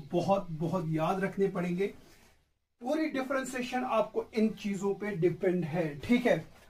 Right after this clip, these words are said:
आगे बढ़ेंगे और, तो ये तो आप लोगों ने पढ़ा होगा ना, फिफ्थ तो हो गया, six। अगर y होगा sin x, what's the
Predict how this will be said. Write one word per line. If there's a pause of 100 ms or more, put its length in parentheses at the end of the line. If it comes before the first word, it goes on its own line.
(140)
आगे
बढ़ेंगे
और, (1300)
तो
ये
तो
आप
लोगों
ने
पढ़ा
होगा
ना, (1000)
फिफ्थ
तो
हो
गया,
six। (520)
अगर
y
होगा
sin
x,
what's
the